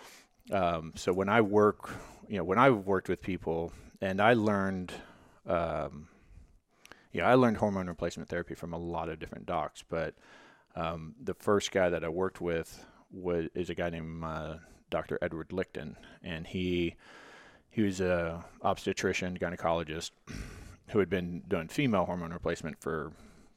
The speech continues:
forty some odd years. So he was in his, uh, mid to late sixties probably when I met him. And <clears throat> about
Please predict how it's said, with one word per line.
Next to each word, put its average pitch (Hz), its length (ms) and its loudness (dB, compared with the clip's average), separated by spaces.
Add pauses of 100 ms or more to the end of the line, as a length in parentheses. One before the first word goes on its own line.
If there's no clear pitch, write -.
(160)
forty 80 460 -6
some 85 240 -8
odd 73 120 -10
years. 85 300 -4
So - 160 -10
he - 280 -12
was - 100 -10
in 82 100 -6
his, - 380 -8 (180)
uh, 76 220 -8 (340)
mid 87 240 -8
to - 80 -10
late 85 220 -6
sixties 87 340 -8
probably 85 240 -6
when 85 140 -8
I 85 80 -10
met 90 180 -6
him. 82 160 -8 (640)
And 92 480 0 (160)
<clears throat> - 1400 0
about 104 420 4